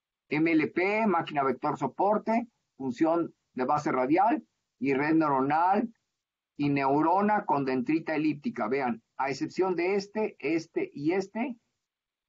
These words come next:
en la, en la mayoría gana. Ok, ahora veamos para qué se puede utilizar. Por ejemplo,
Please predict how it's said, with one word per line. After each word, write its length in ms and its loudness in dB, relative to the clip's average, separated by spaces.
en 140 -4
la, 240 -2
en 160 -2
la 80 0
mayoría 560 0
gana. 440 -4
Ok, 220 -4
ahora 300 0
veamos 340 -2
para 220 -4
qué 120 -2
se 120 -4
puede 280 0
utilizar. 540 -4
Por 160 -4
ejemplo, 540 -2